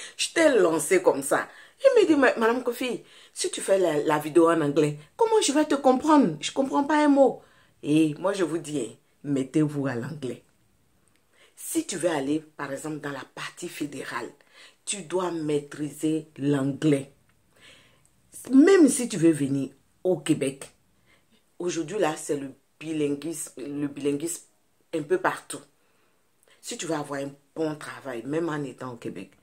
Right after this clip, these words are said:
il faut que tu parles un peu l'anglais. Alors, commencez à prendre vos cours. Parce que tôt ou tard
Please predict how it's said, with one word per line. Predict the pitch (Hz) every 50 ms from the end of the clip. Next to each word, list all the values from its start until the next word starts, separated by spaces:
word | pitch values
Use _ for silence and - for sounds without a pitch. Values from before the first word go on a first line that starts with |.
| _ _ _
il | _
faut | - 135
que | - -
tu | 143 147 - -
parles | - 117 113 117 117 117 - - _ _ _ _ _ _ _ _ _ -
un | 139 127
peu | - - 147 135
l'anglais. | 123 123 120 113 120 117 107 - _ _ _ _ _ _ _ _ _ -
Alors, | 143 143 139 135 127 113 92 - - _ _ _ _ _ _
commencez | - 170 156 151 151 147 147 147 - 190 190 190 - -
à | - - - _ -
prendre | 160 156 160 160 151 143
vos | 147 - 131 143 147
cours. | 147 143 - 151 147 127 104 - - _ _ - - - - _ -
Parce | - - -
que | - 196
tôt | 196 - - 262 262 240
ou | 190
tard | 151 - - 117 117 123